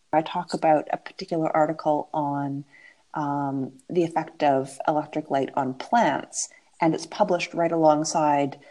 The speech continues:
an article by Gertrude Stein because she studied psychology as an undergraduate at Harvard. And so she published some of her early work, and you think, "What is she doing, you know, unexpectedly, um, in this psychological review?" There she is.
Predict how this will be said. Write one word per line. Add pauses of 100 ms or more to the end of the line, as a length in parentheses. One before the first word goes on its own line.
(520)
an
article
by
Gertrude
Stein
because
she
studied
psychology
as
an
undergraduate (120)
at
Harvard. (500)
And
so
she
published
some
of
her
early
work,
and
you
think, (320)
"What
is
she
doing, (160)
you
know, (320)
unexpectedly, (520)
um,
in
this
psychological
review?"
There
she
is.